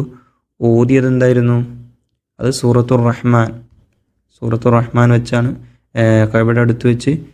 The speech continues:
സൂറത്തുർ റഹ്മാനാണ് ഓതിയത്. ചോദ്യം നാല്, അർസലത്ത് ഖുറൈശുൻ റജുലൈനി ഇലൻ നജാഷി മാൻ, മൻ ഹുമ. ഖുറൈശികൾ നജാഷിയുടെ അടുത്തേക്ക് രണ്ട് ആളുകളെ അയച്ചിട്ടുണ്ടായിരുന്നു.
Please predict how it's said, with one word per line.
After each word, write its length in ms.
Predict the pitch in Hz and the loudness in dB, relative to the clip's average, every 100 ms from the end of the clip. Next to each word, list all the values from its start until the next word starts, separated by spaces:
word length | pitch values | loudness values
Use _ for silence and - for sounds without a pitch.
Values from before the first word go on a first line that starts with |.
| _ _ _ | _ _ _
സൂറത്തുർ 400 | 127 120 120 127 | 0 0 0 0
റഹ്മാനാണ് 520 | 120 120 127 127 117 | 0 0 0 2 4
ഓതിയത്. 420 | 113 113 110 107 - _ _ _ _ _ _ _ _ - _ _ _ - | 2 2 -2 -4 -10 _ _ _ _ _ _ _ _ -20 _ _ _ -2
ചോദ്യം 420 | 120 127 139 151 | 2 4 4 2
നാല്, 360 | 139 123 120 120 139 120 - _ _ _ - | 2 2 4 2 0 -6 -20 _ _ _ -4
അർസലത്ത് 560 | 123 123 - 147 147 131 | 0 0 2 0 0 -4
ഖുറൈശുൻ 580 | 117 117 120 120 127 123 123 | 0 2 2 2 0 -4 -2
റജുലൈനി 640 | 113 113 120 123 127 127 127 - - | -2 0 2 2 2 0 -2 -6 -8
ഇലൻ 220 | 120 117 | -2 0
നജാഷി 560 | 113 107 110 107 - - - | 2 2 2 0 -2 -12 -10
മാൻ, 280 | 113 113 120 120 - - | -4 0 0 -2 -10 -6
മൻ 180 | 120 135 | -2 0
ഹുമ. 240 | 120 113 107 - _ _ _ _ _ _ _ _ _ _ _ _ _ _ _ _ - | 0 0 -2 -10 _ _ _ _ _ _ _ _ _ _ _ _ _ _ _ _ -2
ഖുറൈശികൾ 540 | 120 117 123 147 131 127 131 | 2 2 2 2 2 2 0
നജാഷിയുടെ 600 | 120 113 120 120 135 123 | -2 2 2 2 0 0
അടുത്തേക്ക് 460 | 120 107 113 113 127 | 0 0 -2 -2 -2
രണ്ട് 380 | 113 110 113 120 127 - | 0 0 0 -2 -4 -4
ആളുകളെ 400 | 113 110 113 117 | -2 0 2 2
അയച്ചിട്ടുണ്ടായിരുന്നു. 880 | 110 110 110 110 117 104 101 - | 2 0 -2 -6 -2 -2 -2 -6